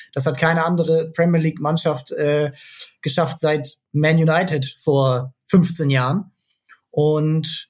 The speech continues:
da gab's einen Umbruch, das muss man so ehrlich sagen. Und der ist jetzt auch schon so ein bisschen über ein Jahr so ein bisschen verschleppt. Mané ist nicht mehr da, Henderson ist jetzt weg, Fabinho, Firmino. Diese Spieler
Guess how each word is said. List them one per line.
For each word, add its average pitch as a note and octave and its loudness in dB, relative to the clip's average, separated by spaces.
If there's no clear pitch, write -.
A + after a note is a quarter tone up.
da C#3+ 2
gab's C#3+ 0
einen G#3 0
Umbruch, A3 -2
das C3+ 0
muss E3+ 0
man F3 2
so E3+ 0
ehrlich E3 0
sagen. F3+ -2
Und D#3+ 0
der E3 2
ist F3 -4
jetzt F#3 -2
auch F3 0
schon E3+ 0
so E3 0
ein D#3 -2
bisschen F3+ -2
über E3+ 0
ein D#3 -2
Jahr D#3+ 2
so E3 -2
ein E3 0
bisschen E3 -2
verschleppt. - -4
Mané C#3+ 4
ist D#3 -4
nicht C#3 -4
mehr C#3+ -2
da, C3 0
Henderson C#3+ 0
ist C3+ -4
jetzt B2+ -2
weg, B2+ -4
Fabinho, C#3+ 2
Firmino. D#3 -2
Diese E3+ 2
Spieler E3+ -2